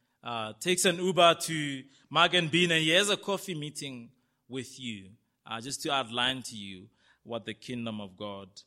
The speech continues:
uh, is about. What would his message be to you?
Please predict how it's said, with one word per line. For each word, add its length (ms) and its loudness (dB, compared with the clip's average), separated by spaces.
uh, 160 -10
is 160 -14
about. 600 -16
What 200 -8
would 140 -8
his 200 -8
message 480 -8
be 360 -16
to 100 -16
you? 340 -10